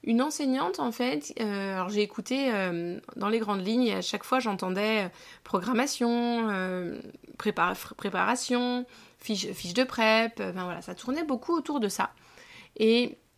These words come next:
et en fait, le risque, je trouve, c'est que quand on a la tête dans le guidon, parce qu'il faut quand même bien, euh, anticiper un peu la préparation de son année, bah, le risque, c'est d'oublier de se, de se poser cette question qui me paraît fondamentale, c'est : « Qu'est-ce que je veux vraiment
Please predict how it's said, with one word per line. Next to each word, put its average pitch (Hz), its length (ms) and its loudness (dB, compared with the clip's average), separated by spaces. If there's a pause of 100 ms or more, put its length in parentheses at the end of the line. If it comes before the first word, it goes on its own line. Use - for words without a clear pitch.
(480)
et 220 120 2
en 233 60 2
fait, 392 180 -2
le 240 100 2
risque, 277 340 -2
je 202 120 0
trouve, 311 320 2 (160)
c'est 233 160 -4
que 220 100 -4
quand 294 300 -4
on 240 100 0
a 269 80 2
la 233 140 2
tête 302 180 -2
dans 226 140 0
le 202 60 0
guidon, 190 300 -2
parce - 180 -8
qu'il 208 100 -10
faut - 100 -2
quand 202 140 -4
même 196 180 -2
bien, 220 220 0
euh, 190 260 0
anticiper 202 540 -4
un 208 140 0
peu 226 120 0
la 208 120 0
préparation 196 540 -2
de 262 60 0
son 214 160 -2
année, 190 260 -2 (640)
bah, 196 100 0
le 208 100 4
risque, 294 380 0
c'est - 180 0
d'oublier 320 520 2
de - 40 -10
se, 208 340 0
de 196 60 0
se 196 140 -2
poser 269 300 -2
cette 269 200 -4
question 262 440 -4 (280)
qui - 140 -4
me 202 80 0
paraît 277 280 -2
fondamentale, 220 760 0 (320)
c'est : « - 380 -4
Qu'est-ce 330 240 -2
que 247 100 0
je 214 140 4
veux 226 160 0
vraiment 226 480 0